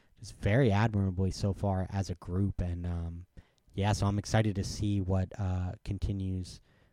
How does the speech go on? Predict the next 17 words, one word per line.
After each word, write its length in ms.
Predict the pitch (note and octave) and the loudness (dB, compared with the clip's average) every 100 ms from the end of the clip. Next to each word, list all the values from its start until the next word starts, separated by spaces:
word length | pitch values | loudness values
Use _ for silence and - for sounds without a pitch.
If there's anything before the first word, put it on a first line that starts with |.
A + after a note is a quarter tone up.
| _ | _
with 140 | G#2 | -6
Jeff 260 | - G2+ F#2+ | -2 0 0
Hoffman, 600 | - F#2 A2 F#2+ F2+ F2 - | -2 -2 -2 -2 -4 -6 -8
um, 520 | G2 F2 F2 E2+ E2 G2+ _ - | -4 -2 -2 -6 -10 -16 _ -8
and 140 | G2+ | -4
his 120 | F2 G#2+ | 0 2
progression 640 | A#2+ F2 F2 - F2+ F2 | 2 2 -2 -2 -4 -4
into 380 | F2+ F2 F2 F#2 _ _ - _ - | -4 -4 -6 -8 _ _ -20 _ -6
maybe 240 | G2 F2+ F#2+ | -2 0 2
becoming 540 | F#2 - G2 F#2+ F#2 | 0 0 0 0 0
a, 200 | F#2 F#2 | 0 0
uh, 240 | F#2 F#2+ | 0 -2
a 60 | G2 | -4
key 260 | - A2 G2 | -4 0 0
cog 400 | - F#2 A2 G#2+ | 0 0 0 0
in 160 | F2+ | -2
this 320 | F2 F2 - | -4 -6 -8